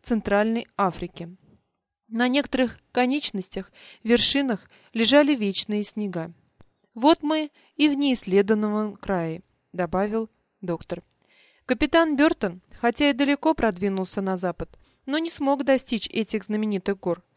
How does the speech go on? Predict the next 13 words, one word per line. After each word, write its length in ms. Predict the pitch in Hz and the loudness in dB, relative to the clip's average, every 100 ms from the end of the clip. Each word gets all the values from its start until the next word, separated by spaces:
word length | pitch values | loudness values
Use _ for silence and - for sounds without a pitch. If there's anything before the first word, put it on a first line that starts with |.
| _ - _ | _ -20 _
Он 140 | 262 | 4
даже 220 | 254 269 | 6 6
отрицал 440 | 277 269 262 269 262 | 6 4 0 2 2
самое 540 | - 269 262 262 254 | 2 0 2 0 -2
их 240 | - 240 - | -4 -8 -4
существование, 880 | 269 - - 262 254 240 180 165 170 _ _ - | -2 -2 2 2 2 0 0 -8 -12 _ _ -4
уверял 460 | 208 208 220 214 | -2 2 2 2
своего 380 | 208 208 220 233 | 0 0 2 2
спутника 560 | - 233 208 220 214 233 | -2 -6 -4 -6 -4 -6
Спика, 420 | - 311 196 170 - _ | -4 -6 -4 -10 -16 _
что 220 | - 226 | -4 0
лунные 340 | 202 190 190 190 | 0 0 -2 -2
горы 360 | 214 285 175 | 2 2 0